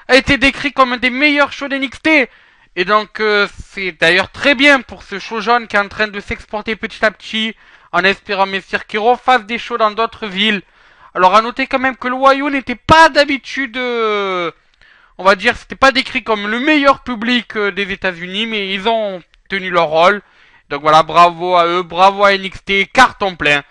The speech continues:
pour leur début en dehors des frontières. Justement, on a parlé d'N X T, on va parler donc d'une personne qui va rejoindre N X T dans les semaines à venir.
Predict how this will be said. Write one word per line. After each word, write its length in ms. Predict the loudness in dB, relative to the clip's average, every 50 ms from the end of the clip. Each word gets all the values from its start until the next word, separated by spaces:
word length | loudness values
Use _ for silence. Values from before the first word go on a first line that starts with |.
| _ _ _ _
pour 120 | 0 2 4
leur 180 | 4 4 2
début 220 | 0 -2 -2 -2 -2
en 100 | -2 -2
dehors 260 | -2 -4 -4 -4 -4
des 80 | -8 -10
frontières. 640 | -8 -6 -6 -6 -4 -2 2 2 4 4 2 -2 _ _ _ _ _ _ _ _
Justement, 540 | _ -12 -12 -10 -8 -6 -4 -2 -2 -2 0
on 60 | 0
a 100 | -2 -2
parlé 260 | -2 -2 -2 -4 -2 -2
d'N 160 | -4 -6 -6
X 160 | -8 -10 -6
T, 180 | -2 0 0 2
on 60 | 2
va 100 | 0 0
parler 320 | 0 0 0 0 0 -2
donc 300 | -4 -6 -8 -8 -8 -10
d'une 300 | -10 -8 -8 -12 -12 -6
personne 340 | -6 -6 -4 -4 -6 -6 -6
qui 100 | -4 2
va 120 | 4 4
rejoindre 600 | 6 6 4 2 2 4 4 4 4 4 2 -2 -10 _ _ _ _ _ _ _ -20 _ _ -4
N 140 | -2 -2
X 140 | -2 -2 -2
T 60 | 2
dans 140 | 4 4 4
les 80 | 4 2
semaines 340 | -2 -6 -6 -6 -2 2 2
à 100 | 2 2
venir. 500 | 0 -2 -4 -2 2 2 2 2 0